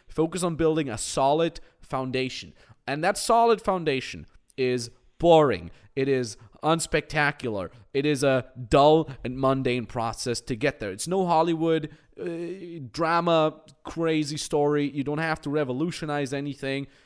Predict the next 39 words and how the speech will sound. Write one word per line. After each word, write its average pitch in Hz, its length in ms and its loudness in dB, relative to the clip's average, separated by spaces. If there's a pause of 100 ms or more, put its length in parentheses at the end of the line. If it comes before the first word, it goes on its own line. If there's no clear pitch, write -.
(140)
Just - 160 -6
stick 196 200 -6
to 196 80 -4
a - 20 -2
proven 151 300 -4
process. 117 500 -2 (200)
You 117 60 -16
can 135 120 -10
easily 170 280 -2
make 151 200 -2
your 135 60 -4
first 135 280 -4
ten 120 180 -8
K 123 160 -6
a 117 60 -2
month, 107 300 -6 (200)
twenty 143 240 -4
K 127 160 -6
a 120 60 -2
month, 107 320 -8 (300)
thirty 156 240 4
K 135 160 -4
a 120 60 -6
month, 104 380 -8
easily. 143 520 -6 (320)
But 139 260 0
just 131 200 -8 (180)
build 170 240 2
a 180 40 2
solid, 165 380 2
solid 160 480 0
foundation, 131 520 -2
because 117 180 -10
at 113 60 -16
the 135 100 -4
end 165 100 -4
of 147 80 -6
the 117 60 -14
day, 117 280 -2